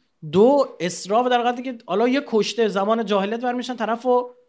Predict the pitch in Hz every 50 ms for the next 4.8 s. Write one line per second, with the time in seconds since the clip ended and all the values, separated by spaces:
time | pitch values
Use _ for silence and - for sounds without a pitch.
0 | _ _ _ _ - 196 - - 226 233 214 220 208 226 226 214 220 208 202 196
1 | 202 208 208 - 202 190 185 185 - 202 220 214 208 - - 190 185 185 202 202
2 | 208 214 208 196 180 180 - 220 226 262 277 254 - 208 190 226 247 247 247 262
3 | 269 269 262 - - - 196 202 233 233 277 226 - 220 190 - 269 269 269 240
4 | 202 - 214 220 - - - 131 120 107 110 107 107 104 -